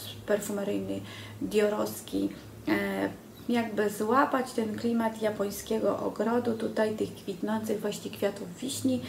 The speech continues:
tego całego, mm, jakby przeuroczego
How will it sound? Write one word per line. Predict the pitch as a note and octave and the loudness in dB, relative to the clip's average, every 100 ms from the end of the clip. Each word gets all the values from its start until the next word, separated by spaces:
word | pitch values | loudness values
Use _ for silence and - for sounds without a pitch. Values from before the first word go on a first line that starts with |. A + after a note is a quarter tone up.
| - - - - | -8 -10 -6 2
tego | G#3+ A3 | 2 2
całego, | A3 G#3+ G#3 A3 A3 G3+ G3 - - - | 0 0 4 4 4 4 2 0 -8 -6
mm, | G#3+ G3+ G3+ - | -2 0 0 0
jakby | G#3+ G#3 G3+ G3+ | 0 2 2 2
przeuroczego | G3+ - A3 G#3 G#3 A3+ G#3+ | 2 2 2 2 0 0 0